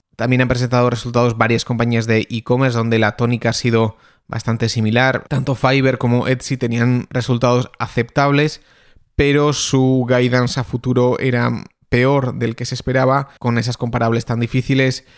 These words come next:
y con cierta incertidumbre que evidentemente a los inversores no les ha gustado mucho. En el caso de Etsy, las mejoras en la compañía siguen, las labores para que la gente se baje la aplicación de Etsy,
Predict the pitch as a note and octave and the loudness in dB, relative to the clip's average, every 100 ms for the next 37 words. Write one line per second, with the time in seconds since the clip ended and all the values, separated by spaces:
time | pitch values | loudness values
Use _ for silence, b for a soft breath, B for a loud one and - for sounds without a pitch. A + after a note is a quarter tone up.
0 | b - B2 B2 C3 B2+ B2 B2+ A#2 A2+ | b -6 -4 0 0 0 -2 0 -2 -2
1 | _ - B2+ A#2+ A#2+ - B2 - A#2+ B2 | _ -2 0 2 0 -2 -4 0 0 2
2 | B2 B2 - b b b - A#2 A2+ A2 | 2 0 -2 b b b -2 2 2 0
3 | A2+ A2+ A#2 A#2 A2+ A2 A2 - A#2 G#2+ | 0 -2 0 0 2 2 0 -2 -2 -2
4 | - A2+ A2 - b b b A2+ A2 G#2+ | 0 -2 -2 -6 b b b 0 2 2
5 | - G#2+ G#2+ - G#2+ G2+ G#2+ G#2+ - _ | 0 -2 -2 -4 -2 -2 -2 -4 -10 _
6 | b b b b A2 A2+ A#2 B2+ A#2+ B2+ | b b b b -6 -4 -2 0 2 2
7 | A#2+ A#2+ G#2+ - - - - A#2+ A2+ A#2 | 0 -2 -2 -6 -20 -20 -8 -2 0 -2
8 | A2+ B2+ A#2 A2+ A#2+ A#2 A2+ A#2 A#2 A2+ | 0 0 0 0 -2 0 -2 0 0 0
9 | C#3+ C3 C3+ C3 A#2+ b b b b B2 | 0 2 0 -2 -6 b b b b -4
10 | A#2 A2 A#2 A#2+ - A#2+ A#2 A#2 G#2+ - | 0 2 2 0 0 -2 0 -2 -2 0
11 | B2+ A#2 - - A2+ A2+ - A#2 A2+ A2+ | -2 -2 -8 -8 -6 -6 0 0 2 0
12 | A2 A2+ - A#2+ A2+ A#2 A2+ - A2 | -2 -6 -4 -2 2 0 0 -4 -6